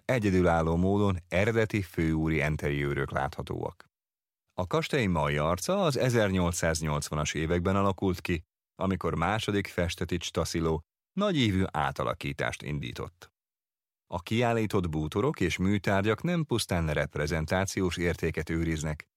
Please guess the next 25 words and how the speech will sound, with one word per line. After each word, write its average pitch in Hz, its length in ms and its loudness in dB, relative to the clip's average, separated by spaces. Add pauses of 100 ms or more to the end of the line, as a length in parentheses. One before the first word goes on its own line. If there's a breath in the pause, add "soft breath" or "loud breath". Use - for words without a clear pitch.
(340)
A 78 160 -2
Festetics 98 680 -2
család 90 340 2
gyűjteménye 90 680 0
valóban 85 580 2
túlélte 90 500 2
a 73 180 0
huszadik 104 360 -2
század 85 380 0
háborúit. - 760 -6 (1300)
A 82 80 -4
második 110 500 2
világháború 90 720 4
végén 82 460 2
a 107 100 2
Keszthelyt 107 480 0
megszálló 85 560 2
szovjet 90 420 0
csapatok - 460 -2
parancsnoka 87 680 0 (240)
elrendelte 113 680 2
a 98 80 4
könyvtári 85 600 2
szárny 87 340 2
lefalazását, 73 920 0